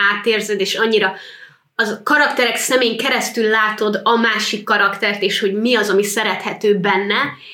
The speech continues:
és abban a pillanatban, hogy odatérünk a jelenbe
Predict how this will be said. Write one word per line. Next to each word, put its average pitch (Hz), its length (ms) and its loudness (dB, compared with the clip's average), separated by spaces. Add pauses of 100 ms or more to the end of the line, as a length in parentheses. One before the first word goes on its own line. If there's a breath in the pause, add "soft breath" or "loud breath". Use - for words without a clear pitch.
(220 loud breath)
és - 340 -2
abban 262 300 2
a - 60 -4
pillanatban, 208 540 2
hogy 208 280 0 (720)
odatérünk 214 640 0
a 214 40 0
jelenbe 185 560 0